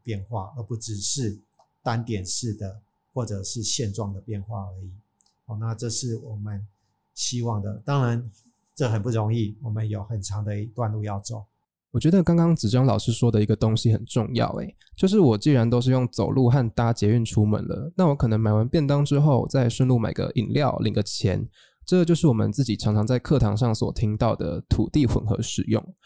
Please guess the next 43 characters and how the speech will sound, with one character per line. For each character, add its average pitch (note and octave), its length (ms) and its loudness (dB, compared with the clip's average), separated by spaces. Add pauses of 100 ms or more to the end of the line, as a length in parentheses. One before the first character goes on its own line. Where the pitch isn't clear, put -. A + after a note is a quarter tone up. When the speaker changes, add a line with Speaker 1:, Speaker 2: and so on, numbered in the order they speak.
(300)
Speaker 2:
大 G3 100 0
家 G3 140 4
可 D#3 120 4
以 G#2+ 40 4
试 C#3 160 0
想 G#2 180 -2
看 A#2+ 220 2
看 A#2 240 2
哦， G2 180 2
假 G2+ 160 0
如 G#2 160 4
你 G#2+ 140 0
今 D3 160 2
天 D#3 100 6
要 D3 80 4
去 D3 140 2
的 A#2 140 2
很 G2+ 120 2
多 A#2 160 2
地 A#2 200 2
方 G#2+ 240 2
里 - 160 -6
面， G2 180 -2 (320)
只 - 140 2
要 E3 100 6
有 B2 160 4
一 A2 80 4
个 G#2+ 180 0
是 B2+ 140 2
走 - 320 -2
路 A2+ 260 2
或 B2+ 140 2
者 F#2 100 0
是 G#2+ 280 2
坐 E3 240 2
捷 A2+ 180 2
运 A#2 80 4
没 A#2 80 4
有 F#2+ 60 2
办 A2 180 0
法 - 180 -2
到 - 220 -2
的， - 220 -8